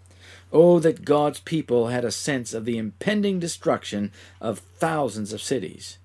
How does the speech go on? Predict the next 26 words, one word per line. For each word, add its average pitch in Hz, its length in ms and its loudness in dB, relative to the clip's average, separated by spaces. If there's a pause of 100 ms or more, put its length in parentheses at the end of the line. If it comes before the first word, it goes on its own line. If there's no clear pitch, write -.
(260)
now 147 440 2
almost 135 560 -2
given 95 340 -2
to 101 140 -6
idolatry." 98 800 -6 (1200)
Will 165 160 2
the 165 100 0
people 196 360 -2
of 143 80 0
these 156 220 -2
cities 139 340 -2
take 139 240 -8
the 131 100 -8
steps - 440 -6
necessary 127 640 -4
to 120 140 -8
repent, 110 520 -8 (420)
plead 131 320 0
for 151 120 -2
the 143 120 -2
Holy 131 240 -2
Spirit, 135 480 -4 (180)
and 101 160 -4
ask 117 280 -4
God's 131 260 -2
protection? 143 580 -8